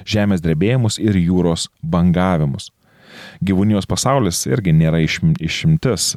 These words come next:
Visi džiaugiasi laikydami rankose kokį nors gyvūnėlį. Tačiau pakanka vos giliau pasidomėti savo aplinką ir netrukus sužinome, kad mieli gyvūnėliai užauga į plėšrūnus, o pats gyvūnų pasaulis turi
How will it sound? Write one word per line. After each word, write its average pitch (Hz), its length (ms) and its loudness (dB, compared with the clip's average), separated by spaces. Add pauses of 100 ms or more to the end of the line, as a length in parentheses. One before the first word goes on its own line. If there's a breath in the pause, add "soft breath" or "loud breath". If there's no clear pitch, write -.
Visi 151 360 -2
džiaugiasi 131 520 0
laikydami 98 580 2
rankose 98 600 0
kokį 95 360 -2
nors 90 360 -2
gyvūnėlį. 101 720 2 (220 loud breath)
Tačiau 131 260 -2
pakanka 120 460 0
vos 104 300 0
giliau 95 280 2
pasidomėti 92 720 0
savo 82 360 0
aplinką 113 520 -2 (300 loud breath)
ir 139 220 0
netrukus 143 520 0
sužinome, 110 540 2
kad - 260 -4
mieli 80 500 0
gyvūnėliai 92 680 2
užauga 85 520 -2
į 71 80 -4
plėšrūnus, 123 720 0 (360 loud breath)
o 117 140 -4
pats 120 220 -2
gyvūnų 117 360 2
pasaulis 123 560 0
turi 113 300 0